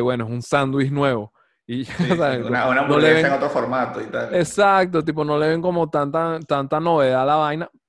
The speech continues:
Speaker 1: pero bueno, igual, igual, igual sí, sí se vende bastante, ¿no? Porque, este, me han dicho.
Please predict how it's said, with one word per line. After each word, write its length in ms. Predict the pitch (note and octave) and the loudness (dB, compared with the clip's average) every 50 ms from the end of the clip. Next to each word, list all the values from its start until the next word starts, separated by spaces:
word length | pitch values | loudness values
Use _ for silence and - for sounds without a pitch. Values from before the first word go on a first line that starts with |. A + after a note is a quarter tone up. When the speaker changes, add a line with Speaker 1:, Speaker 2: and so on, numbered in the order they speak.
| _ _ _ - - | _ _ _ -6 -2
Speaker 1:
pero 220 | E3 D#3+ D#3+ E3 | 0 2 2 2
bueno, 240 | E3 F3+ A#3 G#3 C#3 | 2 2 0 0 -2
igual, 260 | A#2+ A2 A#2+ B2 B2+ | -2 -2 -2 -2 -2
igual, 300 | - C3+ B2 C3 B2+ B2+ - | -4 -4 -2 -2 -2 -4 -4
igual 300 | - C3+ B2+ B2+ B2 B2 | -6 -4 -2 -2 -2 -2
sí, 760 | - - D#3 D3 C#3+ C#3+ C#3+ C#3+ D3 D3+ D3 C#3 A#2 G#2 G2 - | -4 -4 -4 -4 -2 -2 -2 -4 -4 -4 -4 -4 -6 -8 -8 -12
sí 160 | - - C#3+ | -10 -8 -6
se 140 | C3+ - D#3 | -2 0 2
vende 200 | D3+ D#3 D#3+ E3+ | 2 2 2 2
bastante, 540 | D#3+ C#3 - - C#3 C3+ A#2+ - A2+ A2 G#2+ | 0 0 0 -2 -4 -4 -6 -10 -16 -20 -20
¿no? 140 | A2 A2+ G#2+ | -20 -20 -20
Porque, 300 | _ _ _ - G2 G2 _ _ _ _ _ _ _ _ _ _ _ - | _ _ _ -20 -20 -20 _ _ _ _ _ _ _ _ _ _ _ -8
este, 440 | G#2+ A2+ G#2+ - B2 A2 G2+ G2+ G2 | -8 -8 -6 -6 -6 -6 -6 -6 -8
me 160 | G2 G#2+ B2 | -8 -8 -6
han 120 | B2+ B2+ C#3 | -6 -4 -2
dicho. 260 | D3 C#3 C3 - | -2 -2 -2 -6